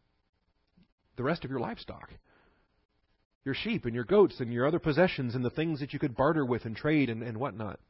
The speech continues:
See? Because everything was wrapped up in the boys. To this day, it continues to be that way in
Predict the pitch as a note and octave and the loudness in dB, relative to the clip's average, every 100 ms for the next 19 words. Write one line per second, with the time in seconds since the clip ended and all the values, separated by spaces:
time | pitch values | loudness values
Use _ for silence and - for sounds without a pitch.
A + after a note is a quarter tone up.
0 | _ _ _ _ _ _ - A2 F#2+ F#2+ | _ _ _ _ _ _ -8 -6 -6 -10
1 | _ _ _ _ _ _ _ - C#3 C#3+ | _ _ _ _ _ _ _ -12 0 6
2 | C3+ F3+ F#3 F3 B2+ D3 D3+ D3 C3+ A#2 | 8 8 6 2 2 2 2 0 0 -2
3 | A2 G#2+ A2 - - - _ _ _ _ | -2 -2 -6 -14 -18 -20 _ _ _ _
4 | _ _ _ _ _ _ _ _ _ - | _ _ _ _ _ _ _ _ _ -2
5 | D3 B2 A#2+ C#3+ F#3+ F3+ B2+ B2+ - G#3 | 0 0 2 6 8 8 6 0 -2 0
6 | G3 C3 A#2 B2 A#2 A#2+ - A2+ B2 A#2+ | 2 0 -2 0 2 0 0 -2 0 2
7 | A#2+ A#2+ A#2+ A2+ | -2 -4 -4 -4